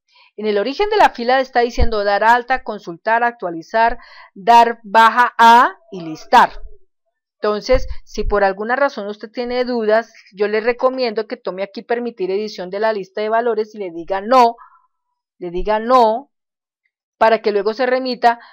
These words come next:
al origen de la fila y aparecen los tres punticos suspensivos, entonces puede usted, eh, cambiar los términos, ¿no? Entonces acá, por ejemplo, yo le digo aquí que sí, y cuando yo toco aquí, ahí aparecen los tres punticos suspensivos. Mire, ahí está. Ese es el editor, elemento de lista.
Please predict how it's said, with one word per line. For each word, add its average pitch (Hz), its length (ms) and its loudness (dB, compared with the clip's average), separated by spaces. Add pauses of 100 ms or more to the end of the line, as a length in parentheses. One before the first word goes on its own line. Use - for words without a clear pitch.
(100)
al 180 140 -6
origen 185 320 -6
de 226 100 -2
la 240 120 2
fila 233 340 -4
y 220 60 -2
aparecen 214 460 -2
los 233 140 -6
tres 180 180 -12
punticos 214 520 -8
suspensivos, 240 640 -4
entonces 185 320 -12
puede 208 200 -2
usted, 208 880 -4 (680)
eh, 180 320 -10
cambiar 180 380 -4
los 190 220 -12
términos, 160 420 -10
¿no? 233 240 -14
Entonces 185 320 -16
acá, 165 240 -10 (100)
por 165 100 -20
ejemplo, 170 220 -14
yo 196 80 -8
le 190 60 -14
digo 190 140 -10
aquí 202 220 -16
que 190 140 -10
sí, - 260 -4 (360)
y - 140 -20
cuando 170 220 -12
yo 170 120 -12
toco 190 200 -8
aquí, 220 220 -6
ahí 226 160 -4
aparecen 185 400 -8
los 180 140 -10
tres 160 180 -18
punticos 180 500 -18
suspensivos. - 460 -20
Mire, 147 220 -18
ahí 160 180 -14
está. - 260 -16 (380)
Ese 208 200 -10
es 226 100 -6
el 262 160 2 (320)
editor, 185 420 0
elemento 220 400 -6
de 214 100 -2
lista. 170 340 -10